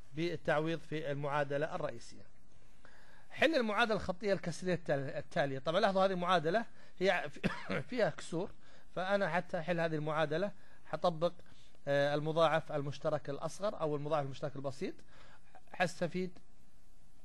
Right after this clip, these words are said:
من المضاعف المشترك البسيط للتخلص من المقامات. واضح عندي المضاعف المشترك البسيط هو اثناعش، لاحظتوا؟ هذه الطريقة الأولى. الطريقة الثانية ممكن أضرب المعادلة كلها في ثلاثة،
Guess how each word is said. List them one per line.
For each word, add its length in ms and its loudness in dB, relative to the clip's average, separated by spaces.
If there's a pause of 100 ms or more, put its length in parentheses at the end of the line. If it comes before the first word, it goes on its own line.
(580)
من 120 0
المضاعف 420 2
المشترك 340 -4
البسيط 300 -4
للتخلص 640 -2
من 60 -4
المقامات. 580 -2 (460)
واضح 300 6
عندي 180 0
المضاعف 360 2
المشترك 400 -2
البسيط 260 -4
هو 100 2
اثناعش، 540 -2 (460)
لاحظتوا؟ 380 -2 (260)
هذه 100 8
الطريقة 280 0
الأولى. 240 2
الطريقة 360 2
الثانية 320 2
ممكن 240 -2
أضرب 240 0
المعادلة 320 2
كلها 200 0
في 80 0
ثلاثة، 420 0